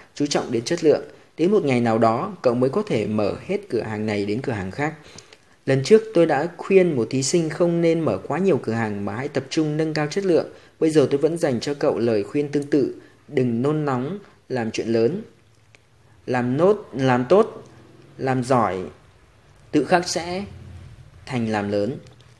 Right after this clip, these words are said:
Nếu muốn thần tốc, đốt cháy giai đoạn, ắt sẽ rơi xuống vực thẳm." Triết lý sống của Mã Vân. Giới kinh doanh có câu,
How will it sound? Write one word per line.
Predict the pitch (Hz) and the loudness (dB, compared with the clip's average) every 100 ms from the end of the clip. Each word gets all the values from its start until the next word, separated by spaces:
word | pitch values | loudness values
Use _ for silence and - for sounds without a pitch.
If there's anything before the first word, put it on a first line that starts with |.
| - - - - | -16 -16 -12 -4
Nếu | 131 | -2
muốn | 156 190 | 0 0
thần | 151 131 | 0 2
tốc, | 202 208 - - | 0 -2 -10 -6
đốt | 170 | -4
cháy | 170 147 | -2 -2
giai | 156 156 | 0 0
đoạn, | 143 98 - - - | 0 -2 -10 -20 -14
ắt | 139 156 | -10 -10
sẽ | - - 123 | -12 -10 -2
rơi | 147 143 | 4 4
xuống | 127 - 117 131 143 | 2 0 -2 -2 -6
vực | 113 | -8
thẳm." | - - - - - - - - - - - - - | -8 -10 -12 -20 -20 -20 -18 -18 -18 -20 -20 -20 -6
Triết | - 170 | 0 2
lý | 151 | 2
sống | - 156 | 0 0
của | 123 | -2
Mã | 90 98 | -4 -2
Vân. | 143 135 131 - - - - - - - - - - - - - - - - - - | 0 0 -6 -14 -20 -20 -20 -20 -20 -20 -20 -20 -20 -20 -20 -20 -20 -20 -20 -20 -2
Giới | 151 | 0
kinh | 196 180 | 2 4
doanh | 175 165 | 4 4
có | |
câu, | 170 196 185 165 | 4 6 6 4